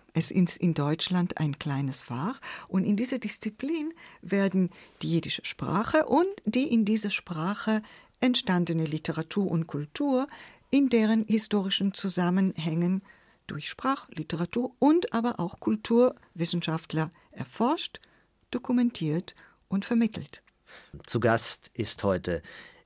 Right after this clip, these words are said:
Speaker 2: Efrat Galed. Sie ist am See Genezareth aufgewachsen, neunzehnhundertvierundsiebzig mit nicht einmal zwanzig Jahren nach Deutschland gegangen,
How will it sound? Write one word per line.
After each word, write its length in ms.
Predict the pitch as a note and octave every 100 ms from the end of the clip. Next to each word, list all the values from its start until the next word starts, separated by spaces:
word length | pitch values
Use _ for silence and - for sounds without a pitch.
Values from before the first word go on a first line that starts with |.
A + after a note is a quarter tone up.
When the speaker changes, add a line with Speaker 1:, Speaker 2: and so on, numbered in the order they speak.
| _ -
Speaker 2:
Efrat 420 | - G2+ - -
Galed. 560 | G#2 F2+ A2+ G#3+ C3+ - - -
Sie 260 | G#2 A2
ist 380 | G#2+ - - -
am 100 | G#2
See 240 | G2+ G2
Genezareth 760 | F2+ F2+ G2 G#2 A2 G2+ G2 - -
aufgewachsen, 720 | G#2 - A#2+ G#2+ F#2+ - G#2+
neunzehnhundertvierundsiebzig 1200 | G2 G#2 G#2 - F#3 F3 B2+ D3 - F#2+ E2+ - -
mit 240 | F2+ -
nicht 160 | E2+ -
einmal 200 | E2 D#2
zwanzig 420 | - E3+ G2+ F#2
Jahren 220 | G2 A#2+
nach 80 | A2
Deutschland 420 | A#2 D3 D3 C#3
gegangen, 440 | C3+ A#2+ A#2+ G#3